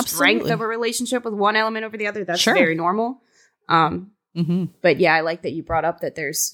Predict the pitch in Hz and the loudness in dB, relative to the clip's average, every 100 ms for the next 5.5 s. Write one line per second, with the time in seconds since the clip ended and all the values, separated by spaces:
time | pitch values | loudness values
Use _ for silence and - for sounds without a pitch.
0 | - 180 160 151 156 143 - 156 - - | -2 2 2 0 -6 -10 -10 -12 -10 -6
1 | - - - - _ _ _ _ - - | -6 -6 -8 -10 _ _ _ _ -6 0
2 | - - 359 294 226 - - 202 208 208 | 2 4 6 6 4 2 2 4 4 2
3 | 185 - 208 185 - 190 180 - 214 240 | 0 0 2 2 2 2 0 -2 2 4
4 | 269 269 - 202 180 190 180 180 - 220 | 4 4 4 0 2 0 2 0 2 2
5 | 208 196 190 180 156 | 2 2 2 2 -2